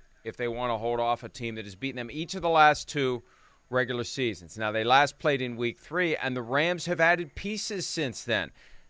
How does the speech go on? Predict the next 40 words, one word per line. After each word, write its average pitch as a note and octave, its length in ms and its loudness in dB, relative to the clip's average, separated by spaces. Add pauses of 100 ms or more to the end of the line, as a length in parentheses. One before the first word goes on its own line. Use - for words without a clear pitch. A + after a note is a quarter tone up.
(160)
Cam D#3+ 280 2
Akers F#3 440 2
they C#3+ 160 4
didn't B2+ 320 -4
have A2 560 0
because A#2+ 380 -2
he A#2+ 100 -6
had A2 140 -6
torn B2 200 -6
his A2+ 120 -8
Achilles A2 340 -8
tendon A#2 380 -4
in A2 100 -2
July G#2 320 2
just G#2+ 180 -8
before - 240 -8
the F#2 60 -8
start G2 220 -2
of F2 40 -10
training G2 300 -6
camp. A#2+ 300 -4
He's C3+ 320 -2
back. B2+ 340 4 (260)
He's D3 320 0
a D3+ 60 -10
difference C3 320 -8
maker A#2 240 -2
when A#2 100 -4
it G#2+ 80 -12
comes A2+ 220 -4
to F#2 80 -20
taking G#2 240 -4
some G2 180 -8
of F#2+ 40 -8
the F#2 80 -4
heat G2 180 -4
off F2+ 140 -2
of F#2+ 60 -10
Matthew F2+ 280 -2
Stafford. G2+ 440 -2